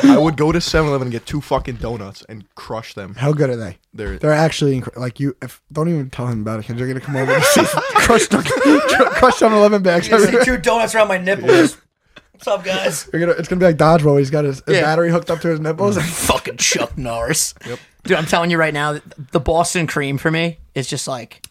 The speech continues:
Speaker 2: I'm not a big fan of the Boston cream.
Speaker 3: you know what I had recently that'll fucking fuck your life up, like, in a good way?
Speaker 1: Let's hear it.
Speaker 3: I mean, not healthy wise, but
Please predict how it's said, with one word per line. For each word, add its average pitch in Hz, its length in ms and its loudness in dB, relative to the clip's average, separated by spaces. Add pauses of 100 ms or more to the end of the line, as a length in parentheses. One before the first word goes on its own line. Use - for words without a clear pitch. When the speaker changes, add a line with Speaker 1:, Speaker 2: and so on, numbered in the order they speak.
Speaker 2:
I'm 120 80 -12
not 120 40 -8
a 127 40 -8
big 127 180 -10
fan 120 180 -10
of - 100 -10
the 67 60 -18
Boston - 240 -20
cream. 117 120 -10
Speaker 3:
you 139 60 -4
know 170 100 -4
what 208 120 -2
I 202 60 0
had 170 240 0
recently 165 420 0
that'll 127 160 -2
fucking - 480 -8
fuck - 560 -10
your 131 100 -8
life 117 260 -10
up, 151 220 -6 (180)
like, - 140 -16
in 123 80 -8
a 110 60 -10
good 110 240 -10
way? 147 320 -4
Speaker 1:
Let's 117 100 -20
hear 113 160 -10
it. 101 80 -16 (240)
Speaker 3:
I 156 60 -2
mean, 135 120 -2
not 143 140 -2
healthy 135 380 -2
wise, 165 300 -2
but 135 200 -14